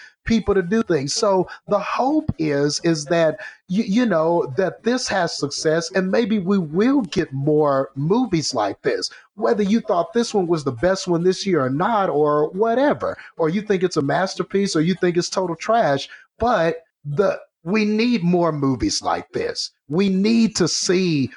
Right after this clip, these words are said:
what other cultures are going to. We, we, we need to know that we have some similarities. Li-, li-, like, that's the, that's the good things about it. And so, you know, that's why I root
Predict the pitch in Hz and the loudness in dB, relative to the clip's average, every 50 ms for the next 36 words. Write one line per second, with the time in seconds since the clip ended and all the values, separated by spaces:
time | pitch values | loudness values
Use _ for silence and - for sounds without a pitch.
0 | - _ - 127 127 143 170 180 170 165 - 156 160 143 151 147 - - 170 156 | -18 _ -10 -4 -2 0 2 2 0 0 0 -2 0 0 -2 -4 -2 -2 -2 -2
1 | 151 - 143 - 147 127 113 147 151 156 147 139 143 - 151 131 131 165 196 196 | -2 -4 -6 -4 -4 -4 -2 0 0 2 0 0 0 0 -2 0 0 0 -2 -2
2 | 160 156 170 202 180 165 180 214 220 208 202 214 226 226 208 - 196 175 180 185 | -2 -2 0 0 0 2 0 0 0 2 0 2 0 0 0 -2 -2 -2 -2 0
3 | 185 190 233 254 247 208 190 190 190 175 165 175 220 262 254 240 220 226 - - | 0 2 2 2 2 2 2 2 2 2 2 2 2 2 4 2 2 0 0 0
4 | 226 208 196 - - 269 269 240 196 156 160 180 254 330 339 269 123 101 - _ | 0 0 2 2 2 4 4 4 4 2 2 2 2 4 4 2 2 0 -6 _
5 | - - - - _ _ _ - - 190 - - 185 214 196 185 208 214 190 190 | -10 -10 -10 -10 _ _ _ -6 -4 -2 0 0 0 2 2 2 2 2 2 0
6 | 160 143 139 226 226 233 240 - - 180 156 151 147 185 - - 139 135 139 202 | -2 -2 -2 -2 0 0 -2 -2 -4 -6 -6 -4 -4 -4 -4 -4 -8 -4 -4 -2
7 | 190 - 233 202 - - - 156 160 160 151 135 208 202 190 190 185 180 170 156 | -2 -2 -4 -4 -6 -8 -10 -12 -16 -12 -6 -2 0 2 2 2 2 2 0 -2
8 | - - - 120 107 - - 214 202 170 143 - - - 160 131 113 107 104 - | -4 -10 -20 -16 -8 -2 2 2 2 2 -2 -6 -4 -4 -2 -2 -4 -6 -6 -4
9 | - - - - - 202 175 - - - - - - 160 151 - - 185 170 170 | -4 -4 -2 -2 -2 -2 -2 -4 -4 -6 -4 -2 -2 -2 -2 0 0 0 2 2
10 | 170 160 160 - - - _ - 214 247 233 196 165 170 170 170 170 226 214 214 | 0 0 -2 -6 -16 -16 _ -2 0 2 2 2 0 -2 -2 -2 -2 -2 -2 -2
11 | - - 214 208 185 165 156 156 160 175 180 | -4 -2 -2 0 0 0 0 0 0 0 0